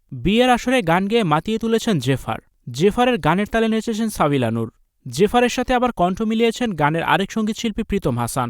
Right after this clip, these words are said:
যদিও রাফসান জেফারের বিয়ে নিয়ে সোশ্যাল মিডিয়ায় শুধু নেতিবাচক মন্তব্যই দেখা যাচ্ছে।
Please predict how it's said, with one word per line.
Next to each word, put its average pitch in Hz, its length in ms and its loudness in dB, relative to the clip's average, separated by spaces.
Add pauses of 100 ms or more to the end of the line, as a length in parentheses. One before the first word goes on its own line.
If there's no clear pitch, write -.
(340)
যদিও 185 360 4
রাফসান 175 380 2
জেফারের 233 400 2
বিয়ে 196 220 2
নিয়ে 226 200 2
সোশ্যাল 214 400 -2
মিডিয়ায় 226 300 0
শুধু 214 160 -4
নেতিবাচক 202 500 -2
মন্তব্যই 220 380 -2
দেখা 135 220 -2
যাচ্ছে। 120 320 -4